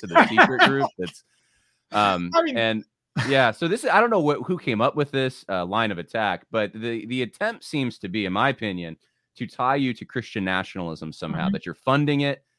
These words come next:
Speaker 1: that you're behind it, uh, you're benefiting, and,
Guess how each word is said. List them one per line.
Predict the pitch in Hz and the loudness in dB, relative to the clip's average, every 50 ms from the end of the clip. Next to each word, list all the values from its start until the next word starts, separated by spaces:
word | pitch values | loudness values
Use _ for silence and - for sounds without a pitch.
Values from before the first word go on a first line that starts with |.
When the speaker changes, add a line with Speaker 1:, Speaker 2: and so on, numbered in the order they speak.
| _ _ - | _ _ -12
Speaker 1:
that | 92 87 - | -12 -10 -8
you're | 110 95 | -6 -6
behind | 80 82 - - 139 143 147 147 143 139 147 | -6 -6 -6 -4 -4 -2 -2 -2 -2 -2 -2
it, | 139 135 131 - _ _ _ _ _ _ - 90 | -2 -2 -2 -4 _ _ _ _ _ _ -6 -4
uh, | 90 | -4
you're | 92 92 107 107 | -2 -2 -4 -4
benefiting, | 87 78 95 110 127 139 139 - 151 143 131 135 131 131 131 127 | -4 -2 -2 0 0 -2 -2 -2 0 0 0 0 -2 -2 -4 -4
and, | - 104 101 98 98 95 95 95 90 | -4 -4 -4 -2 -2 -4 -4 -6 -8